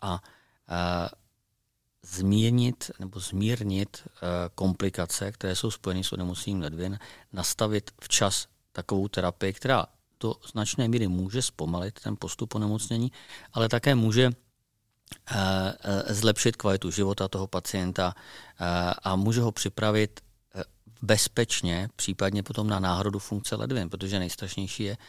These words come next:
když my víme, že zhruba čtyřicet procent pacientů přijde, eh, k nefrologovi bez nějakého předchozího vyšetření, takzvaně z ulice, a má selhaný ledviny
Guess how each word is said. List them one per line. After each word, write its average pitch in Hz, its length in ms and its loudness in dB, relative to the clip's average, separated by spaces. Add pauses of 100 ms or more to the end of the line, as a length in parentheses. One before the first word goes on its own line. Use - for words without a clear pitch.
(360)
když 95 200 -6
my 107 120 2
víme, 98 280 0
že 101 120 -4
zhruba 92 260 -4
čtyřicet 95 460 -6
procent 104 340 -4
pacientů 101 500 -4
přijde, 101 340 -2 (540)
eh, 90 380 -2
k 92 160 0
nefrologovi 101 920 0
bez 87 260 -2
nějakého 101 300 -2
předchozího 113 480 -4
vyšetření, 101 500 -4
takzvaně 98 320 -2
z - 120 -4
ulice, 92 360 -2
a 104 60 0
má 104 200 0 (100)
selhaný 101 540 -2
ledviny 101 360 -4